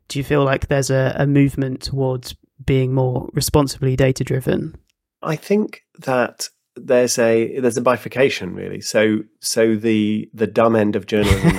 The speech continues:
Speaker 2: has
Speaker 1: <laughs>
Speaker 2: never been as dumb
Speaker 1: Right,
Speaker 2: as
Speaker 1: okay,
Speaker 2: it is now.
Speaker 1: okay.
Speaker 2: Uh, and the smart end of journalism has never been as smart,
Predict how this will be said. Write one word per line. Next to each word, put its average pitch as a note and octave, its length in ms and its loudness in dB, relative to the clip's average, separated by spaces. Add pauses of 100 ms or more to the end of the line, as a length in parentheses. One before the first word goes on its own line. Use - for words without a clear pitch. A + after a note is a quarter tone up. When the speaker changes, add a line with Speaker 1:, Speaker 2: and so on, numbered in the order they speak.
(120)
Speaker 2:
has F3 160 0
Speaker 1:
<laughs> - 20 -16
Speaker 2:
never G#2 320 2
been G2 240 0
as F2+ 200 -2
dumb F#2 300 0
Speaker 1:
Right, C3+ 260 2
Speaker 2:
as D#3 100 -2
Speaker 1:
okay, C#3 140 2
Speaker 2:
it - 40 4
is D3 100 -6
now. F#2+ 220 0 (100)
Speaker 1:
okay. - 100 -12 (460)
Speaker 2:
Uh, G#2 400 4
and G#2+ 180 4
the G2+ 60 2
smart A#2 360 2
end G#2 140 -2
of G2+ 80 -8
journalism F#2+ 460 -4
has G2+ 100 -6
never G2+ 220 0
been G2 160 -2
as G2 100 -2
smart, A2+ 220 2